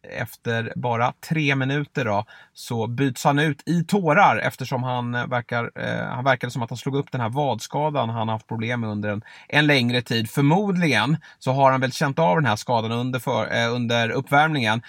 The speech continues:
men kände väl någonstans att, "Nej, jag måste försöka här nu. Den här säsongen är för upp och ner för min del och jag måste,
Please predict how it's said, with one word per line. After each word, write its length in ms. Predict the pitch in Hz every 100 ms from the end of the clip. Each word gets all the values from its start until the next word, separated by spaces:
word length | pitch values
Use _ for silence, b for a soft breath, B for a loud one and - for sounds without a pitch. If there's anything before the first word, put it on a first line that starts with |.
| B
men 120 | 131 135
kände 340 | 165 127 123
väl 160 | 185 160
någonstans 440 | 127 - 123 117
att, 120 | 110
"Nej, 340 | - 117 123 -
jag 180 | 117 123
måste 500 | 139 - - - 135
försöka 520 | 139 - 156 - 117
här 140 | 117
nu. 140 | 101 98
Den 160 | 110
här 120 | 123 123
säsongen 440 | 120 123 113 117 -
är 340 | 147 151 131 -
för 500 | - 120 113 113 110 B B B -
upp 240 | 139 -
och 80 | 131
ner 200 | 131 131
för 120 | 131
min 200 | 123 110
del 200 | 107 104
och 80 | 98
jag 100 | 113
måste, 280 | 120 -